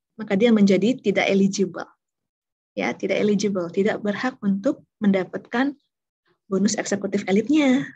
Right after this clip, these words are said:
karena dia, eh, pet rank-nya tidak eksekutif. Next, saya ini eksekutif, ya, saya eksekutif di Desember saya masih pet S eksekutif, highest rank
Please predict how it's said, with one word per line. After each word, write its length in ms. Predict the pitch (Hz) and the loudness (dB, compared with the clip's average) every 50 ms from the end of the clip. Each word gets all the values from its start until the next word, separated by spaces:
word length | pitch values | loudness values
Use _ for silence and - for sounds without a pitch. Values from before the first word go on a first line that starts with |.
| _ _ | _ _
karena 240 | - - 180 202 214 202 | -16 -10 -4 -2 0 0
dia, 280 | 190 196 190 202 208 - - - - - - - - - - - - - _ | 0 2 2 2 2 0 -2 -6 -10 -14 -14 -14 -14 -14 -14 -16 -18 -16 _
eh, 140 | 208 190 185 - _ | -8 -8 -8 -8 _
pet 160 | - 196 185 190 - | -2 -2 0 0 0
rank-nya 480 | 190 185 196 196 202 220 233 240 247 - _ _ 277 | 2 4 6 6 6 6 4 2 0 -2 _ _ 2
tidak 220 | 247 202 220 - - | 2 4 2 0 -2
eksekutif. 480 | - 175 - - 165 - _ - - - - - _ _ _ _ _ _ _ _ _ _ _ _ _ _ _ | -6 -8 -8 -10 -12 -20 _ -20 -20 -20 -20 -20 _ _ _ _ _ _ _ _ _ _ _ _ _ _ _
Next, 480 | 247 339 381 349 349 - - - - - - - - - - - | -2 0 0 0 -2 -4 -6 -6 -8 -10 -14 -16 -16 -18 -18 -14
saya 320 | - - 277 294 349 427 | -6 -2 2 2 4 4
ini 240 | 466 440 453 - - | 4 4 2 2 2
eksekutif, 800 | 320 - - 320 320 330 320 330 - 311 311 311 - - - - - - - _ _ _ _ _ _ - | 0 0 0 0 0 0 0 0 2 2 2 2 0 -6 -10 -10 -12 -16 -20 _ _ _ _ _ _ -4
ya, 160 | - 226 240 | -4 -4 -2
saya 320 | - - 233 277 311 - | 0 0 2 2 2 2
eksekutif 640 | 277 - - 262 262 247 247 247 - 294 294 - 214 | 0 -2 -2 -2 0 0 -2 0 2 0 0 0 0
di 640 | 196 196 247 277 311 320 320 330 330 339 339 339 - - - _ _ _ - | 0 2 4 4 6 6 6 8 6 6 4 2 -2 -12 -20 _ _ _ 0
Desember 480 | 247 240 - 277 247 247 247 285 330 294 | 0 2 2 4 4 6 6 6 6 4
saya 160 | 285 294 285 | 2 2 4
masih 320 | 277 247 208 202 - 220 214 220 | 4 4 4 2 2 0 0 0
pet 160 | 208 196 196 | 0 -2 -2
S 160 | - 285 277 - 226 | -2 -2 -2 -2 -2
eksekutif, 480 | 226 - 220 214 - 220 - - 254 254 | -4 -4 -4 -4 -4 -4 -2 -2 -2 -2
highest 320 | - 214 190 190 202 196 | 0 0 0 0 0 0
rank 160 | 208 202 190 | 0 2 2